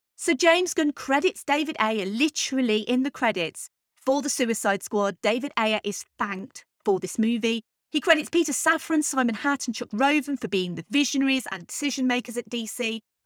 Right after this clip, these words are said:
and also credits Kevin Feige and Louis D'Esposito of Marvel Studios, who visited the Suicide Squad set during filming, obviously for their flexibility in letting him work for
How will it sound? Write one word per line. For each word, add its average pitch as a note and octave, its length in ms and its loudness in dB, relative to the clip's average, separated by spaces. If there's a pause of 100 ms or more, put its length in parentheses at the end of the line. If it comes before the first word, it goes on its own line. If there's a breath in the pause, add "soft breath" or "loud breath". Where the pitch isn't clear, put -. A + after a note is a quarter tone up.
(180 soft breath)
and D5 140 0
also D5 260 -4
credits G#4+ 320 -2
Kevin E4+ 260 -2
Feige D#4+ 560 2
and A3 240 -2
Louis A#3+ 240 -2
D'Esposito A3+ 760 -2
of F#3+ 100 -4
Marvel G#3+ 280 2
Studios, A3+ 640 -2 (380)
who D#4 120 2
visited E4+ 420 0
the C#4 80 -4
Suicide B3+ 560 -2
Squad G3 340 -4
set - 360 0
during F3 260 -2
filming, C#4+ 580 0 (380)
obviously A4 480 2
for F4 120 -4
their D#4+ 120 2
flexibility D#4 680 -2
in B3 120 2
letting D#4 300 0
him D4+ 160 -2
work D#4+ 300 4
for A#3 380 2